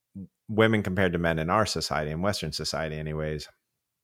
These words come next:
women are far more open to the experience of heartbreak, and therefore they will take the relationships, like,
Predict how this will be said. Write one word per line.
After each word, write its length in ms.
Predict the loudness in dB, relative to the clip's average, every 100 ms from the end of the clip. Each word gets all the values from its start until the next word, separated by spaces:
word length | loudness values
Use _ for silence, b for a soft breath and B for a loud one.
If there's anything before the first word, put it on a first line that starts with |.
| _ _ _ _ -8
women 260 | 2 4 4
are 120 | 2
far 240 | 2 4 4
more 300 | 4 2 -2 _ 0
open 280 | 0 2 -2
to 80 |
the 100 | -2
experience 400 | -4 -2 -2 -2
of 100 | -4
heartbreak, 540 | 0 0 2 -2 -2 -6
and 140 | -2
therefore 320 | -2 0 0
they 340 | 0 0 -2 -6 b b b b b b b b b _ _
will 100 | -2
take 260 | 4 4 4
the 120 | 4
relationships, 840 | 4 6 4 2 0 0 -2 -4 -10 _
like, 220 | 0 0